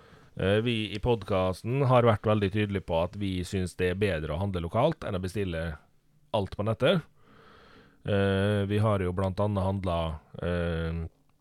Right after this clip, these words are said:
klærne vi har i podcasten, har vi handlet lokalt. Vi handler visittkortet til podcasten lokalt. Og vi handler utstyret vårt lokalt.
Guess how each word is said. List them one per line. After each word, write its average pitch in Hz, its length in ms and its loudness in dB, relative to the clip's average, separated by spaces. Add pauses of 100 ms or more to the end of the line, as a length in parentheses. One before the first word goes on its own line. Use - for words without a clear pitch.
(520)
klærne 90 400 0
vi 101 80 0
har 95 100 2
i 87 80 -2
podcasten, 95 680 -2 (580)
har 101 100 -4
vi 98 80 -4
handlet 95 300 -2
lokalt. 135 460 0 (500)
Vi 90 100 -10
handler 87 320 -2
visittkortet 90 600 -4
til 95 100 -6
podcasten 95 560 -4
lokalt. 107 540 0 (960)
Og 95 560 2 (580)
vi 110 140 -2
handler 95 540 0
utstyret 113 600 0
vårt 95 220 -4
lokalt. 139 480 0